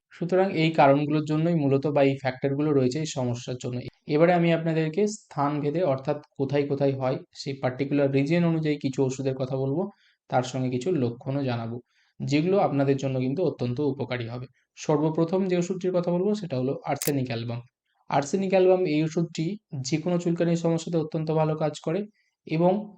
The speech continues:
সবথেকে কার্যকরী হচ্ছে রিংওয়ার্মের ক্ষেত্রে, যে হাত এবং মুখ বাদ দিয়ে আপনার শরীরের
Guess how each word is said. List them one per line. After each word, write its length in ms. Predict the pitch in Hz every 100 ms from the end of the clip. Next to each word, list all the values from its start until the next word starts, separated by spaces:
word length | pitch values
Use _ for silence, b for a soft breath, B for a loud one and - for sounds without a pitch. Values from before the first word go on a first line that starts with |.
| - 151
সবথেকে 500 | 135 - - 170 170 170
কার্যকরী 480 | 135 135 147 160 165 156
হচ্ছে 220 | 156 156
রিংওয়ার্মের 600 | 135 131 147 151 151 156 151
ক্ষেত্রে, 280 | 151 156 170 156
যে 140 | 143 131 -
হাত 280 | 143 156 165 - 165
এবং 220 | 143 156 143 143
মুখ 160 | 147 143 b b b b
বাদ 300 | - 131 151 156
দিয়ে 200 | 165 123 123 151
আপনার 340 | 147 170 170 -
শরীরের 360 | 160 156 156